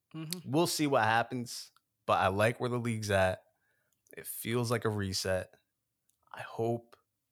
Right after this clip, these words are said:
Speaker 2: the trends that we see, again, it's just early on, but I hope the load management goes down,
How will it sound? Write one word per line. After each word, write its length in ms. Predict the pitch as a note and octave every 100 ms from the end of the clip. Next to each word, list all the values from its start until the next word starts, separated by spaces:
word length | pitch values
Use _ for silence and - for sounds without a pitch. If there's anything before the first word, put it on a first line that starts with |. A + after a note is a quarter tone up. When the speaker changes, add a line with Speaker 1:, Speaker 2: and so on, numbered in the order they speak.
| _
Speaker 2:
the 60 | -
trends 360 | - A#2 A2+ G#2
that 120 | G#2+
we 80 | G#2+
see, 240 | - A#2
again, 220 | G#2+ G2+
it's 120 | F#2 G2
just 200 | G#2+ -
early 300 | A#2 A2+ A2
on, 180 | A2 G#2+
but 100 | F#2+
I 60 |
hope 260 | F#2+ G#2 -
the 240 | G#2 F#2+ - - - -
load 220 | F#2 F#2
management 460 | A#2+ C#3+ C3+ C#3+
goes 220 | C3 B2+ A#2+
down, 360 | B2+ C3 C3